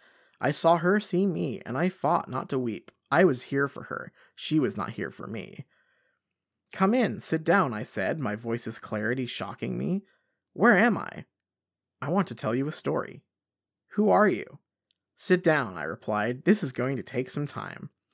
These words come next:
She moved for the door, but only barely. It didn't take her long to realize that she wanted to hear an old woman tell a story the way you want to pee first thing in the morning.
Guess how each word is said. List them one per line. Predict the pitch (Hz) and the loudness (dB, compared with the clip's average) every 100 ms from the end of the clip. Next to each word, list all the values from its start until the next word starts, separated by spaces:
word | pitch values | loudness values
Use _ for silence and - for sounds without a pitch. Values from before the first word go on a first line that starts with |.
| _ _ _ _ _ _ _ _ _ _ _ _ _ | _ _ _ _ _ _ _ _ _ _ _ _ _
She | - 247 | 4 8
moved | 294 359 | 10 8
for | 359 | 6
the | 269 | 2
door, | 190 180 165 | 6 8 8
but | 151 | 6
only | 170 202 | 4 4
barely. | 147 147 147 123 123 | 4 4 4 2 0
It | |
didn't | 131 190 | 2 2
take | 214 214 | 4 4
her | 202 | 4
long | 156 147 190 | 4 4 4
to | 180 | 2
realize | 160 165 185 175 | 4 6 6 4
that | 143 | 2
she | - | 0
wanted | 127 185 233 | 2 2 2
to | 170 | -2
hear | - 190 | 6 6
an | 170 | 6
old | - 165 | 4 2
woman | 208 180 208 | 4 4 4
tell | 185 180 | 4 2
a | 190 | 2
story | - 175 185 | 2 6 6
the | 185 | 6
way | 135 143 160 | 4 4 4
you | 147 143 | 2 2
want | 170 214 | 4 4
to | - | 2
pee | - - 247 131 | 0 2 4 2
first | - 151 196 - | 4 4 4 4
thing | - 175 | 4 6
in | 190 196 | 8 6
the | |
morning. | 175 131 175 98 62 - | 4 4 2 2 -6 -12